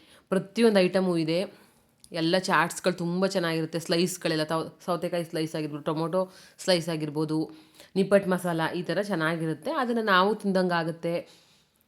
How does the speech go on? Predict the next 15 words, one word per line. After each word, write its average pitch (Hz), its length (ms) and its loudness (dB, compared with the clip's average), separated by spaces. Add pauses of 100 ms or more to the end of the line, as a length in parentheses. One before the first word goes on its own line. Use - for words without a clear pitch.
(240)
ಅಂತ 180 160 -2
ಹೇಳಿ 185 300 0
ತಿನ್ಕೊಳ್ಳೋಣ 196 560 2
ಅಂತ 165 180 -4
ಹೇಳಿ 160 480 -2 (360)
ತಿನ್ಕೊಂಡು 202 480 2
ಹಾಗೆ 185 340 0
ಅತ್ತೆಗೆ 165 800 -2
ದೋಸೆ 180 260 0
ತೊಗೊಂಡು 165 340 -2
ಹೋಗೋಣ 156 200 -2
ಅಂತ 147 200 -6
ಹೇಳಿ 151 240 -4
ಇಲ್ಲಿಗೆ 160 280 -2
ಬಂದ್ವಿ. 156 560 -6